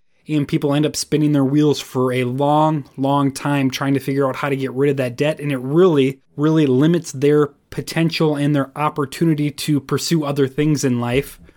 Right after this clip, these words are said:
because that is there. So I think that's where Gary Vee is going with this, and with his thought that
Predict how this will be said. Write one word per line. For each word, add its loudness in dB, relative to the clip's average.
because -4
that -2
is -4
there. -2
So -4
I 2
think 0
that's 0
where 0
Gary 2
Vee 2
is 0
going 2
with -2
this, -2
and 2
with 0
his -4
thought -4
that -4